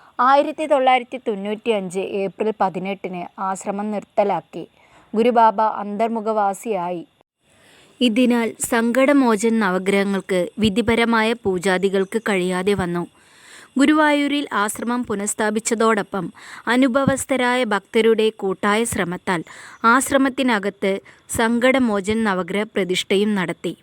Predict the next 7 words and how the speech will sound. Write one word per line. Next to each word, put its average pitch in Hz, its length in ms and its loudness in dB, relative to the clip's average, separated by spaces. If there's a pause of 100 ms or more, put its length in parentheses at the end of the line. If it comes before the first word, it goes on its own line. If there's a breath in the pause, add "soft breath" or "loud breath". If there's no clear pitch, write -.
(640 loud breath)
പ്രത്യേകം 262 640 4
ക്ഷേത്രം 233 580 0
പണിത് 202 300 -2
പ്രതിഷ്ഠിക്കുവോളം 196 1040 0 (360 loud breath)
അഷ്ടബന്ധ 226 720 0
കലശം 220 580 -2
നടത്താതെ, 180 600 -2